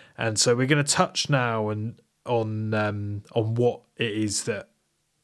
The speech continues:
has, has come up afterwards. So you've had the funeral,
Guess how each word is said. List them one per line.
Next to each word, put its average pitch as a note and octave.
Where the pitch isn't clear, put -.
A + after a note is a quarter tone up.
has, A#2
has A#2
come A#2
up G#2
afterwards. -
So A2
you've B2+
had D3+
the C3
funeral, G2+